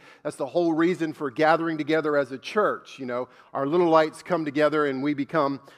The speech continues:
a, a bigger light. And so, uh, think about it this way. I cannot light up the whole world by myself.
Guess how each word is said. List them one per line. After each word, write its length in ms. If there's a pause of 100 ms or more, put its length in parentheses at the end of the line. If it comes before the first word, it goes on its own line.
a, 80
a 160
bigger 320
light. 280 (500)
And 160
so, 400 (340)
uh, 300 (300)
think 220
about 160
it 60
this 200
way. 240 (320)
I 340
cannot 640
light 320
up 240
the 100
whole 260
world 320
by 140
myself. 540